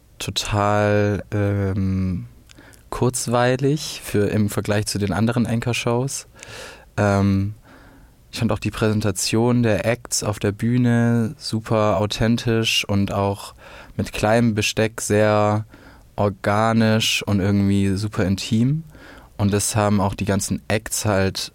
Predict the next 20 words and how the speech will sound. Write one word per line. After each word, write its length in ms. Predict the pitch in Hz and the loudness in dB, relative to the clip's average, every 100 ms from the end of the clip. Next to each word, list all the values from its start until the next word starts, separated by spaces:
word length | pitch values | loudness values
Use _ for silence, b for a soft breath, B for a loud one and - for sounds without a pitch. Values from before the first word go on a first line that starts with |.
| - | -6
also 220 | 98 98 | -2 0
die, 120 | 90 98 | -2 -8
die 160 | - - | -16 -10
tragen 280 | - 95 95 | -2 0 0
natürlich 400 | 95 101 95 - | 0 -2 -2 -2
den 320 | 95 92 98 | -2 0 0
Hauptteil 760 | 98 - - - 98 95 95 | -2 -4 -8 -4 -2 0 0
dazu 300 | 92 92 - | -2 -4 -4
bei, 340 | 95 95 101 107 | 0 2 2 2
dass 220 | 98 - | -2 -4
das 180 | 98 - | -6 -2
so, 320 | 98 95 92 | 0 0 -2
dass 240 | 101 - | -4 -2
so 100 | 98 | -2
diese 220 | 98 95 | -2 -2
Stimmung 560 | 95 - 104 101 98 95 b b b b b - | -2 0 2 4 2 0 b b b b b -2
im 160 | 104 | 0
Raum 340 | 95 95 101 104 | 2 4 4 2
herrscht. 520 | 113 131 147 - - B B B B B B B B B - _ - - | 2 0 -2 -6 -12 B B B B B B B B B -20 _ -12 -2
Und 460 | 104 101 98 - | 2 4 4 0